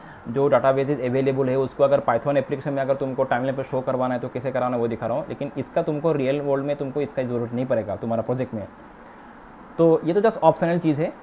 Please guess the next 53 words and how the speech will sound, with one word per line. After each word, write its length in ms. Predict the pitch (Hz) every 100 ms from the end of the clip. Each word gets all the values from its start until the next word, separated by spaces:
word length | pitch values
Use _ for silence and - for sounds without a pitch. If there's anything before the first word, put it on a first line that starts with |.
| 113
just 160 | 143 151
मैं 80 |
तुमको 180 | 151 147
सिखाया 340 | - 147 143 147
कमांड 320 | 135 131 139
का 80 | 139
knowledge 220 | 127 127
देने 200 | 123 117
के 120 | 117
लिए। 120 | 123 294 - - - - - -
तो 720 | 143 135 131 131 131 127 - - - - - - - - - - -
ये, 300 | 160 160 185 220 - -
इसको 200 | - 175
फ़िलहाल 280 | 160 147 165
मैं 120 | 165
यहाँ 140 | 151
पे 100 | 139
comment 320 | 139 139 127 107
करता 220 | 92 98
हूँ, 160 | 90 - - - -
ठीक 140 | 214
है, 120 | 107 - - - -
मैं 120 | 123 135
यहाँ 160 | 127
पे 100 | 127
इसको 200 | 127 165
comment 320 | - 113 110
करता 200 | 87 82
हूँ। 180 | 87 85 - - - - - - - - - - - - - - - - - - -
तो 60 | -
इसका 220 | 156 - 190
तुम 140 | 185
लोग 80 | 180
को 60 | 175
ज़रूरत 280 | 160 170
नहीं 120 | 165 170
होगा 160 | 165
project 320 | 165 143 143 151
में, 120 | 165
मैं 160 | 143
बार 140 | 135 123
बार 140 | 139
बोल 140 | 139 143
रहा 80 |
हूँ, 60 | 170
तो 60 | 156
इसको 220 | 127 151
लेके 160 | 143
इतने 140 | 147 135
headache 220 | 127 127
मत 180 | 123 127
लो। 100 | 190 - 151 123 -
तो 240 | 135 135